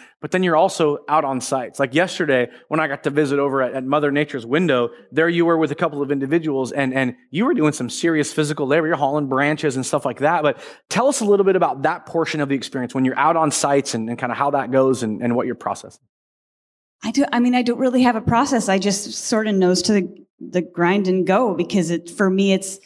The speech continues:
Speaker 2: it, it's just about being able to do something that is helping other people. And
Speaker 1: Right.
Speaker 2: Mother Nature's window is,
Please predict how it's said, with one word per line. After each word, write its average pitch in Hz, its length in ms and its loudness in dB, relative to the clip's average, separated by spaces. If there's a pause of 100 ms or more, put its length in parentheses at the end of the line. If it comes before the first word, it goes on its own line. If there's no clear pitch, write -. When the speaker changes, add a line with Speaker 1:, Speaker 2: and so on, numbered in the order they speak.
(320)
Speaker 2:
it, 175 360 -2
it's - 400 -4
just 202 180 0
about 175 460 -2
being 196 240 2
able 185 160 2
to 190 160 -6
do 185 300 0
something 185 560 0
that 165 260 -4
is 170 140 -6
helping 185 420 -2
other 170 180 0
people. 180 440 -2
And 156 120 0
Speaker 1:
Right. 180 260 -6 (120)
Speaker 2:
Mother 240 260 0
Nature's 214 320 -2
window 202 360 4
is, 170 180 0